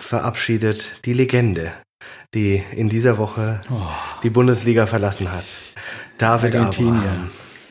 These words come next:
Speaker 1: Ich heiße euch willkommen zu Rasensport-,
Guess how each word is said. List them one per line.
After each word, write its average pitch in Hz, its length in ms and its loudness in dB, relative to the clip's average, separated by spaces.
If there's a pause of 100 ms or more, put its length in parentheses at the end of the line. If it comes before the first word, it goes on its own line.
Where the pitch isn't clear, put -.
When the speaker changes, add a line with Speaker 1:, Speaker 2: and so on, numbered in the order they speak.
(720)
Speaker 1:
Ich 156 240 0
heiße 143 260 2
euch 127 160 2
willkommen 113 520 0 (340)
zu - 140 -4
Rasensport-, 135 600 0